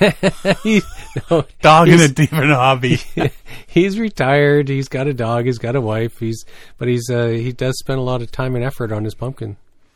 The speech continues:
Speaker 1: <laughs> And he trims early. Like, he'll, like, have, uh, ten suckers come off, and it's like, you know, trim them off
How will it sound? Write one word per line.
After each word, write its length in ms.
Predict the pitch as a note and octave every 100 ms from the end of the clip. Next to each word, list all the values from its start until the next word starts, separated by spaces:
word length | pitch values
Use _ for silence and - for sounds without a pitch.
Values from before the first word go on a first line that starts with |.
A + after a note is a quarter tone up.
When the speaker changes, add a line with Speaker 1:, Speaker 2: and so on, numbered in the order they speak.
| _ _ _ _ _ _ _ - G#3
Speaker 1:
<laughs> 100 | D3 - G3 - F#3 - - - - - - - _ - - - D#3 D#3
And 80 | F3+
he 120 | A3+
trims 340 | - G3+ G#3 F3+
early. 420 | E3+ F3+ F#3+ F3+
Like, 200 | F3 F3
he'll, 400 | D#3 D3+ E3 D#3+
like, 340 | D#3 D#3 C#3+ - - -
have, 300 | D#3 C#3+ C#3
uh, 300 | D3 C#3+ C#3 C3
ten 260 | D3 D3
suckers 380 | C#3+ C3 - C#3
come 180 | - C3
off, 300 | C3 C3 -
and 180 | B2+ B2
it's 200 | A#2+ -
like, 240 | A#2+ -
you 80 | C3+
know, 120 | A#2+ -
trim 300 | - C#3 C3
them 100 | B2
off 240 | B2 B2